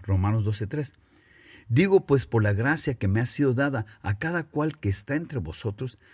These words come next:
que no tenga más alto concepto de sí que el que debe tener, sino que piense de sí con mesura, conforme a la medida de la fe que Dios repartió a cada uno".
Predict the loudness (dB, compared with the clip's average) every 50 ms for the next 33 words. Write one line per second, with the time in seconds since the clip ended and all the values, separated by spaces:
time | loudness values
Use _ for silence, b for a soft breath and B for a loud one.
0 | b b b b 2 2 4 4 2 -2 -2 _ 4 4 4 4 2 2 2 2
1 | 0 0 -2 -4 -4 -4 -4 -4 -6 -8 -4 -2 -2 -2 -2 -2 -2 -4 -4 -2
2 | -2 -2 0 0 -2 -2 -2 -2 -2 -2 b b b b b b _ _ 2 4
3 | 4 4 2 0 0 2 2 2 2 2 0 0 -2 0 2 2 2 0 b b
4 | b b b b b b b b _ -2 2 2 2 2 2 0 -2 -2 0 4
5 | 4 4 4 4 0 -2 -2 0 0 -2 -4 -2 -2 -4 -4 -4 -2 0 0 2
6 | 2 2 0 0 0 -2 -2 -2 -2 -4 -4 -4 -4 -4 -4 -4 -4 -2 -2 -2
7 | 0 -2 -4 -4 -2 -2 0 2 2 2 0 0 0 0 0 2 0 0 0 -2
8 | -4 -4 -6 -4 -4 -4 -4 -4 b b b b _ -2 0 0 2 0 0 0
9 | -2 -4 -6 -8 -10 -8 -8 -8 -8 -8 -10 -12 -12 -14 -14 -16 -18 -20